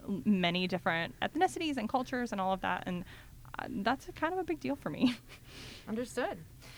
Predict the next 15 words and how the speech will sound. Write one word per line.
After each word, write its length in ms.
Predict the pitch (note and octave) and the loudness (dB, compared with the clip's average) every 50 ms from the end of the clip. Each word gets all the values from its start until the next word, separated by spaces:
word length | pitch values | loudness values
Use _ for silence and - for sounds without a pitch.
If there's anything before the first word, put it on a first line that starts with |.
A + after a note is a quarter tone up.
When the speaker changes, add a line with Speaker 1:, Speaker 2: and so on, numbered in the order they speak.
| - - | -12 -2
Speaker 2:
Well, 120 | - C#4+ D4+ | 4 8 10
that 200 | D#4 D#4 D#4 - | 10 8 8 4
is 120 | C#4 C4 | 0 0
a 60 | C#4+ | 0
great 300 | A3+ C4+ D4 - - - | 0 2 0 0 0 2
segue. 600 | - A3+ G#3+ F#3 F3+ F3 E3 E3+ G3 A3+ - - - | 4 4 4 4 4 4 4 4 4 0 0 0 2
Um, 400 | G3+ F#3+ F#3+ F#3 F3+ F3+ F#3 F#3 - | 2 2 2 2 0 0 -2 -4 -6
so 460 | - - - C4+ A3+ F#3+ F3+ F#3+ - - - | -6 -2 2 4 4 4 2 -2 -4 -4 -2
regardless 540 | C4 C4+ C4 E4 F#4+ A4+ G#4+ G#4+ F#4+ - D4 | -2 0 0 2 0 0 0 -2 -4 -4 -6
of 120 | B3+ G#3+ | -4 0
what 180 | A3 A3+ G#3+ - | 0 -2 -2 -2
seat 320 | - - A#3 A3 A3 G#3 | -6 -6 -4 -6 -6 -4
you 120 | G3+ G#3+ G#3 | -6 -6 -6
sit 240 | - - G#3 F#3 | -2 -2 -2 -2
in 320 | F#3 F3+ F3 E3+ F3+ F3 | -2 -2 -2 -4 -6 -8